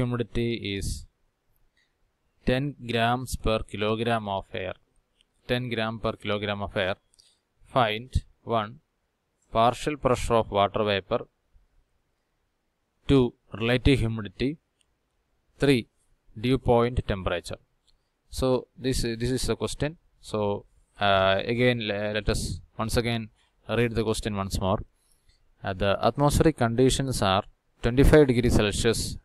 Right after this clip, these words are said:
dri-, uh, D B T, that is twenty-five degrees Celsius dry bulb temperature is the, uh, normal temperature of the atmospheric air. And the specific humidity or the humidity ratio is given as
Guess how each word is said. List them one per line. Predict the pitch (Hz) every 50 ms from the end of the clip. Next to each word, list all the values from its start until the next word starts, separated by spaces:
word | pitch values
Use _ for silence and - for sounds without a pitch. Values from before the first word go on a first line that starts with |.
| - 113 113
dri-, | 120 131 131 - -
uh, | 104 104 104 104
D | 104 104 123 123
B | 113 104 110 104
T, | - - - - 101
that | 101 98
is | 107 113 107 - - - _ _ _ -
twenty-five | - 123 143 151 - 165 156 151 139
degrees | 131 117 120 120 107
Celsius | - 107 104 - - 139 135 - - _ - 113
dry | 101 120 123 131
bulb | 131 147 143 123
temperature | - 117 110 104 107 110 104 - 110 104
is | 98 - -
the, | - 143 151 - _ _ _ _ _ _ _ _ _ _ _ _ _ _ _ _ _ _ _ _ _ _
uh, | - 101 104 101
normal | 107 123 135 135 135 135 131 120
temperature | 127 120 117 117 120 110 - 110
of | 107 101
the | 110 110
atmospheric | 104 101 104 101 101 - - 104 101 - -
air. | 95 95 - - - - - - - - _ _ _ _ _ _ _ _ _ _ _ _ _ _ _ _ _ -
And | 120 127 131 139 143 139 127
the | 123 131
specific | 120 - - 127 - 170 180 -
humidity | 147 139 135 131 135 - - 131 120 101 - - _ _ _ _ _ _ _ -
or | 110 107 110 113
the | - 117
humidity | 107 120 127 135 143 147 - 147 143
ratio | 120 127 135 139 131 - 120 104 98
is | 101 104 - 104
given | 101 110 113 113 110 110
as | 131 - - -